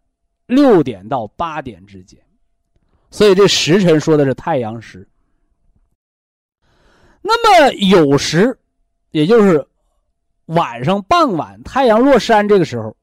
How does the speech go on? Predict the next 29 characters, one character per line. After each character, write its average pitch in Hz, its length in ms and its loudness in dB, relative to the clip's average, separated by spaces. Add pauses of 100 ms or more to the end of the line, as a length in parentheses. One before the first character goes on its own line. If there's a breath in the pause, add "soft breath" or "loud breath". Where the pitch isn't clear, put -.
(760)
人 156 300 0
发 170 340 -6
低 170 320 -6
烧， 131 300 -4 (1700)
是 185 320 2
肾 247 560 0
经 165 380 0
大 185 300 -6
亏 165 300 2
之 127 180 -6
症， 127 160 -8 (1500)
是 165 280 -2
肾 214 320 0
经 147 180 -2
大 143 160 -6
亏 127 140 -8
之 131 140 -8
症， 110 160 -10
什 127 140 -12
么 151 100 -2
肺 180 300 0
结 127 220 -4
核 123 240 -8
啊、 160 340 0 (360 soft breath)
久 135 280 0
病 208 240 -4
体 120 320 -6
虚 190 340 -2
啊， 165 300 -2